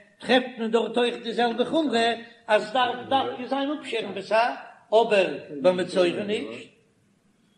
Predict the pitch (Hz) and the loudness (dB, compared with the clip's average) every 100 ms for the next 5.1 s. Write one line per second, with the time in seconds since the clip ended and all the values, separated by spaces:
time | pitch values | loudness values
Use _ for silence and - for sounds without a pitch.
0 | _ _ _ _ _ _ _ _ _ _ | _ _ _ _ _ _ _ _ _ _
1 | _ _ _ _ - 180 180 208 226 220 | _ _ _ _ -4 0 0 4 6 8
2 | 220 214 214 233 220 202 180 - - 196 | 6 6 2 -2 -4 -2 -4 -6 -6 -4
3 | 196 196 208 220 196 196 208 185 175 170 | -4 -4 -4 -6 -6 -4 -2 0 -2 -2
4 | 208 202 220 226 233 285 294 202 202 202 | -6 -4 -4 -4 -6 0 0 0 -2 0
5 | 226 | -2